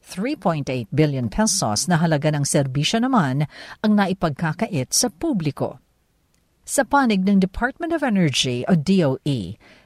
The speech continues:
tiniyak nitong sapat ang supply ng kuryente sa bansa sa gitna ng kakulangan sa supply ng kuryente ng Luzon at Visayas Power Grid sa mga nakalipas na araw.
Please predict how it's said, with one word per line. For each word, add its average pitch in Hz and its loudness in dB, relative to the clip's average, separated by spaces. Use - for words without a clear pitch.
tiniyak 294 -2
nitong 208 0
sapat 311 0
ang 214 2
supply 180 -2
ng 175 0
kuryente 170 0
sa 208 0
bansa 202 0
sa - -2
gitna 170 0
ng 196 2
kakulangan 233 2
sa 185 0
supply 180 0
ng 180 4
kuryente 175 0
ng 160 2
Luzon 143 2
at 208 -2
Visayas 175 0
Power 175 0
Grid 131 -2
sa - -2
mga 269 -2
nakalipas 185 0
na 214 -6
araw. 185 0